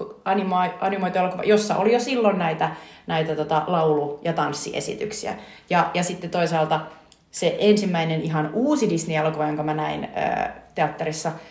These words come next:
niin oli Pieni merenneito. Ja Pieni merenneito on, kuten olemme mon-, moneen kertaan tässä podcastissakin puhuneet, niin se on näitä Disneyn niin sanotun kolmannen kultakauden ensimmäisiä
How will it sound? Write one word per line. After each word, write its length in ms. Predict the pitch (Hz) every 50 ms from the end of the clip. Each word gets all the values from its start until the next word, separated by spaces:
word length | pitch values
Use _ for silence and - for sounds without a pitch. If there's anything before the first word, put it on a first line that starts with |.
| - - _
niin 180 | 165 160 160 -
oli 340 | 151 151 156 - - - -
Pieni 200 | - 190 156 151
merenneito. 540 | 185 240 247 220 175 160 156 - - - - - - - -
Ja 100 | 175 165
Pieni 200 | 170 156 151 147
merenneito 640 | 185 226 285 277 247 208 180 170 170 165 170 160 160 - - - - - - -
on, 200 | 175 175 170 160
kuten 280 | 170 160 165 156 156
olemme 200 | 151 151 151 156 160
mon-, 280 | 170 170 170 170 170 -
moneen 240 | 180 170 160 160
kertaan 340 | 160 160 156 - - 170 170
tässä 200 | 180 170 - -
podcastissakin 680 | - 190 180 - - 185 170 - 175 - - 170 175 170
puhuneet, 400 | - 208 208 202 196 170 156 151
niin 80 | 156
se 100 | 156 -
on 200 | 160 151 156 156 - - - - - -
näitä 300 | - 160 160 156 156 156 156 - - 175
Disneyn 440 | 185 175 - 190 170 160 160 160 - -
niin 140 | 170 170 160
sanotun 300 | 170 165 160 175 175 175
kolmannen 680 | 190 202 208 214 202 185 156 147 143 131 131 - - - - - -
kultakauden 800 | - 180 175 165 160 156 156 151 147 143 143 147 - 170 170 165 - - - - _ _
ensimmäisiä 720 | - 190 185 175 180 170 151 151 151 156 - - 113 -